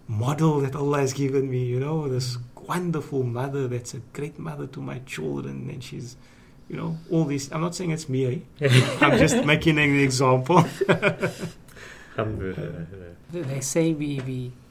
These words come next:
Speaker 3: we overestimate what we can achieve in a year, and we underestimate what we can achieve in ten years. If you look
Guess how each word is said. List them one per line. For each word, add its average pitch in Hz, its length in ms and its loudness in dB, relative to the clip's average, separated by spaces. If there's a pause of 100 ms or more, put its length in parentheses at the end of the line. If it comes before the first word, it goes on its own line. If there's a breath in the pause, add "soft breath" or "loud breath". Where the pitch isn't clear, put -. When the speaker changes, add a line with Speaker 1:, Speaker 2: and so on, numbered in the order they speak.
(180)
Speaker 3:
we 147 200 -6
overestimate 147 1000 -6 (100)
what 135 120 -8
we 135 100 -6
can 139 200 -6
achieve 131 400 -6
in 131 100 -4
a 127 40 -2
year, 127 440 -4 (380)
and 143 120 -8
we 127 220 -10
underestimate 131 720 -6
what 127 80 -8
we 127 100 -8
can 127 200 -10
achieve 127 320 -10
in 127 140 -8
ten 131 280 -6
years. 120 420 -6 (1040 loud breath)
If - 180 -12
you 143 60 0
look 165 280 0